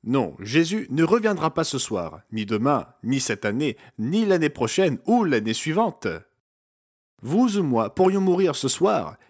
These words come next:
et nous le rencontrerions au moment où nous serons de nouveau conscients, mais il ne reviendra pas ici-bas ce soir, ni même lors d'un enlèvement secret.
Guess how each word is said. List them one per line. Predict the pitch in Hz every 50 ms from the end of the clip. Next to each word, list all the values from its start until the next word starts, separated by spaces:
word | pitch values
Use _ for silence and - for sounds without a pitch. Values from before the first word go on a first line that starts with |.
| _ _
et | 170 180 170
nous | 175 196
le | 202 202
rencontrerions | 185 208 220 220 220 202 - 196 180 170 170 165 151 -
au | 170
moment | 180 175 160 160 156 147 143 - - - _
où | - 156 160
nous | 160 151
serons | - - 214 226 220 226 208 151
de | 117 113 117
nouveau | 135 170 196 208 214 208
conscients, | - 165 143 - - 117 101 104 113 _ _ _ _ _ _
mais | - 151 165 151
il | 202 214 208
ne | 190
reviendra | 165 170 175 165 165 151 135 131 131 131
pas | - 196 208
ici-bas | - 294 - - 156 139 135 107 82 -
ce | - - 101
soir, | - - 104 98 101 110 120 131 - _ _ _ -
ni | 143 196 220
même | 208 196 190 170 139
lors | 131 143 143 139 127
d'un | 113 107 104 120
enlèvement | 165 185 190 180 160 139 131 123 120 117 - -
secret. | - - - - - - 92 78 73